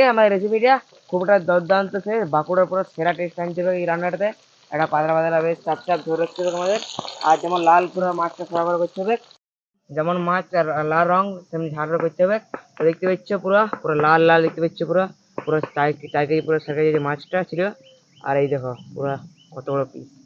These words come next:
আর এখানে দেখতে পাচ্ছ খোড়াটা কত দেখছি খড় করে আওয়াজ উঠছে, আওয়াজ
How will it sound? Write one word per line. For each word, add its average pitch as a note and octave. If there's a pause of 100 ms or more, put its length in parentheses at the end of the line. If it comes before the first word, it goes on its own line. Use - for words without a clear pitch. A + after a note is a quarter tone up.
(520)
আর C3
এখানে C#3
দেখতে C#3
পাচ্ছ D3 (140)
খোড়াটা C#3+ (160)
কত C#3 (100)
দেখছি C#3+ (100)
খড় C3+
করে C3+ (120)
আওয়াজ C#3
উঠছে, E3 (1500)
আওয়াজ C#3